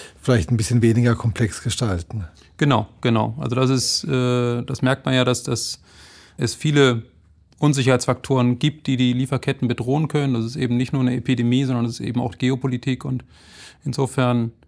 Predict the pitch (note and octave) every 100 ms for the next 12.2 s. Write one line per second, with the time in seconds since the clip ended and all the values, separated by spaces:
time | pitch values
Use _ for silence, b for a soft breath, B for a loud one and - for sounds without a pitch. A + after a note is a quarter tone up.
0 | _ _ _ - D3 - - C3 B2 A2
1 | B2+ - - C#3+ F3 - - _ b b
2 | b b - C3 B2 B2 B2+ B2+ C3 C3+
3 | - A#2+ G3 - - F#3+ F3 E3 D#3 E3
4 | E3 D#3+ C#3+ D3 D3 D3 C#3+ - C#3+ -
5 | C#3+ A#2+ B2+ A#2 - B2+ B2 - - C3+
6 | B2 A#2 B2+ C3 A#2+ B2 A#2+ - A#2+ A#2
7 | C3 A#2+ - B2 A#2+ A#2+ A#2+ A#2 b b
8 | b b - C3 C3+ - C3+ C3 C#3+ C3+
9 | B2 C3 B2 B2 B2 A#2+ B2+ - C3+ -
10 | C3 A#2+ A#2 - - E3+ C3 A#2+ B2+ D3+
11 | D3+ C3+ C3+ C3 A#2 B2+ B2+ B2 - B2
12 | - -